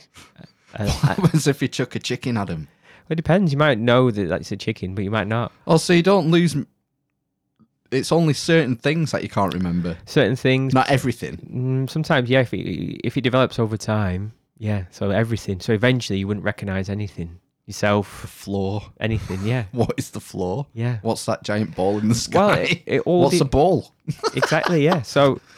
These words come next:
Speaker 1: it, it de- <coughs> depends on which neurons are destroyed, basically, that,
Speaker 2: Right.
Speaker 1: that hold that information.
Speaker 2: And is it a progressive condition?
Speaker 1: Potentially. Um, depends what it's causing it. So, you know, if it
Speaker 2: Mm.
Speaker 1: is, like, kind of vascular dementia or progressive dementia,
Speaker 2: Mm.
Speaker 1: or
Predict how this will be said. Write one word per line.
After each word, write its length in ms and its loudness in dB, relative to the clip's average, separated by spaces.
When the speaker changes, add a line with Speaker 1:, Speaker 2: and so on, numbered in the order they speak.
Speaker 1:
it, 220 -4
it 260 -6
de- 600 4
<coughs> 20 -
depends 440 2
on 140 -2
which 240 -4
neurons 440 0
are 60 -4
destroyed, 600 -4
basically, 420 -6
that, 60 0
Speaker 2:
Right. 160 0
Speaker 1:
that 160 -6
hold 280 -2
that 120 -2
information. 720 -6
Speaker 2:
And 120 -2
is 100 0
it 80 0
a 40 0
progressive 760 -2
condition? 500 -4
Speaker 1:
Potentially. 760 -4
Um, 320 0
depends 340 -2
what 140 0
it's 120 -6
causing 420 -2
it. 240 -8
So, 220 0
you 120 0
know, 120 2
if 140 -2
it 80 -4
Speaker 2:
Mm. 80 -4
Speaker 1:
is, 140 -4
like, 260 -2
kind 240 -2
of 100 -4
vascular 440 -6
dementia 760 -2
or 200 -4
progressive 480 -4
dementia, 640 -6
Speaker 2:
Mm. 40 -20
Speaker 1:
or 340 4